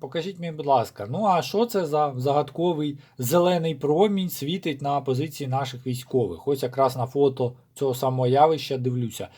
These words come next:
Що це таке? Поясніть мені, будь ласка. Скажіть вам правду.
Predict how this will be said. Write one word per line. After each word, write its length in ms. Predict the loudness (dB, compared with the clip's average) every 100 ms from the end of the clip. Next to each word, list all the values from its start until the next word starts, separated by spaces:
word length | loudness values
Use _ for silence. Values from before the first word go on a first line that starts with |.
| -8
Що 200 | 0 2
це 160 | 2 2
таке? 360 | 0 0 -2
Поясніть 520 | -2 -8 -8 -10 -10
мені, 140 | -6 -4
будь 160 | -4
ласка. 400 | -6 -8 -10 -20 -20 _ _
Скажіть 320 | -14 -12 -12
вам 140 | -16 -14
правду. 240 | -14 -14